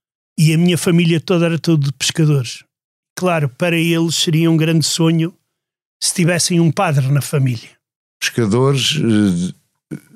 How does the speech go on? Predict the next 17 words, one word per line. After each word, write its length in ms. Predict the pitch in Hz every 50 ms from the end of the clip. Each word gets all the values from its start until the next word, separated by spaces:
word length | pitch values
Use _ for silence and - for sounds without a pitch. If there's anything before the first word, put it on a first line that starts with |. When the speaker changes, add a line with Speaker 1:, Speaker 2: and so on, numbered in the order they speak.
| - - - 98 -
Speaker 2:
baseados 680 | - - 98 107 101 87 90 113 127 123 117 98 98
aonde? 280 | 110 101 92 90 87 90
Na 100 | 90 82
Póvoa? 380 | - 90 95 107 113 131 139 135
Speaker 1:
Eh, 300 | 185 180 175 165 160 160
na 160 | 156 160 175 156
Póvoa 400 | - 247 262 254 226 226 226 214
e 60 | 185
depois 260 | 143 - - 220 170
nas 160 | 180 190 151 -
Caxinas, 500 | - 185 147 - - 165 143 147 139 -
sim. 100 | - 180
Mas 200 | 190 277 247 -
o 60 | 285
meu 120 | 285 214 147
pai 200 | 208 214 196 196
andou, 460 | 196 185 180 180 175 165 156 147